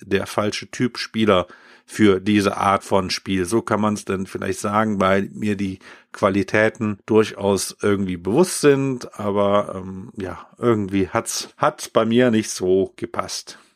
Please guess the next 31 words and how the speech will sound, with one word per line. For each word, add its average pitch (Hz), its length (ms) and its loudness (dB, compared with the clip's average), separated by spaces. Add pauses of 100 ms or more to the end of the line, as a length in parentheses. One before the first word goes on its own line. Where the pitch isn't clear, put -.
(360)
Das - 360 -4
einzige 117 480 2
von 104 280 -2
mir 101 100 -2
durchgespielte 98 760 -2
Smartphone-Spiel, 123 1040 2
I-O-S-Spiel 101 960 -2
war 98 260 0
dann, 92 460 -2
äh, 95 200 -2
Super 127 280 0
Mario 127 400 0
Run. 120 480 2
Das 107 320 -2
hat - 160 -8
mir 104 320 -2
gefallen, 147 640 0
fand 120 240 -4
das 117 120 -4
völlig 123 300 2
in - 100 -6
Ordnung. 110 380 -2 (380)
Hab - 180 -2
das 117 180 2
dann 101 220 2
mal 101 160 4
immer 113 320 2
wieder 107 260 2
zwischendurch 107 600 -6
durchgespielt, 107 720 -4
äh, 90 200 -2